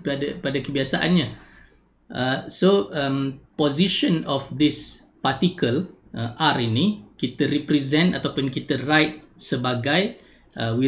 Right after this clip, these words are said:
write as X I. X ini ialah apa-apa coordinate in X axis. I ialah unit vector untuk X axis. So,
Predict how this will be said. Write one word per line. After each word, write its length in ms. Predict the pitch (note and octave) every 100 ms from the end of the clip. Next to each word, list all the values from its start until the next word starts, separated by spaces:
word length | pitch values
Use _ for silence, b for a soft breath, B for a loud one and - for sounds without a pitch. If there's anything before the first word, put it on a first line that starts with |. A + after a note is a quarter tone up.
| D3
write 240 | D3+ D3
as 480 | C3+ D#3+ - - - F3
X 400 | E3+ - - -
I. 420 | C3+ A#2+ D3+ A#3 - - -
X 240 | E3 D#3+ D#3
ini 240 | F#3 E3
ialah 240 | D3 C#3
apa-apa 320 | C3+ D3 D#3 -
coordinate 640 | C3+ C3+ D3+ D3+ - - C3
in 320 | B2+ A#2+ A#2
X 240 | E3 - -
axis. 500 | B2+ - - F#3 - -
I 300 | D#3+ F3+ F#3+
ialah 480 | C#3+ B2+ C3+ F3 B B B B B
unit 480 | C#3 E3+ G3+ G3+ F#3+
vector 580 | C3 D3+ - - C3 A#2
untuk 480 | B2 C3 D3 - -
X 420 | E3 D3 - - C3+
axis. 480 | B2+ - C3+ -
So, 460 | - - C#3+ D3 -